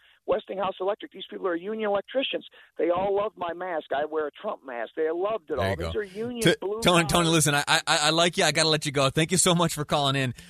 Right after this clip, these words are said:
Speaker 2: Uh, I, I like your spirit, I like your enthusiasm. Uh, and, and we'll see. Uh, Tony says, uh, Tony says that Trump wins the ratings battle tonight, thirty-two to eight in terms of the shares. I have just one minute left. I'll welcome Jennifer from Harriman to the program. Jennifer, what do you think about tonight?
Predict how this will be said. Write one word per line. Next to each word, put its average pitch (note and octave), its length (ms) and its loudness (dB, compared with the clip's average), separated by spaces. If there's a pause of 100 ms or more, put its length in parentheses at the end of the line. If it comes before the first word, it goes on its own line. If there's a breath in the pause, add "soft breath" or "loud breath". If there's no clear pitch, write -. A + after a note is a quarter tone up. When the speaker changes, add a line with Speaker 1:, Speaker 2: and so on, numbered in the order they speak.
Speaker 2:
Uh, A#2 60 0
I, B2 420 2
I C3 60 2
like D3 180 2
your B2 80 -4
spirit, C#3+ 320 2
I - 20 2
like C#3 160 2
your C3+ 100 0
enthusiasm. A2+ 760 2 (240 loud breath)
Uh, A2+ 240 4
and, B2 180 -2
and C#3 100 -2
we'll D#3 120 0
see. D4 320 0
Uh, B2 180 0
Tony D#3 260 -2
says, F#3+ 380 -2
uh, B2 220 0
Tony C#3+ 300 -2
says F3+ 300 0
that B2+ 120 -2
Trump D3 280 -4
wins D3 220 -2
the C3+ 100 0
ratings D3+ 320 0
battle A2 280 0
tonight, A2 340 -4
thirty-two B2+ 540 -4
to A2+ 400 0
eight D3+ 320 -4
in G2 80 -6
terms G#2+ 260 -6
of G#2+ 60 -4
the G#2 80 -4
shares. C#3 320 -2 (200 loud breath)
I C#3+ 120 2
have E3+ 120 4
just E3 160 -2
one F#3 160 0
minute F3 220 0
left. D#3 260 2
I'll C3 100 0
welcome C#3 260 0
Jennifer C3+ 400 0
from A#2 140 -10
Harriman C3+ 340 -2
to A#2+ 100 -6
the G#2 120 -6
program. A#2 420 -2
Jennifer, C#3+ 400 0
what C#3 100 -2
do D3 60 0
you C#3 40 -2
think D#3 140 -2
about C#3 180 0
tonight? B2 320 0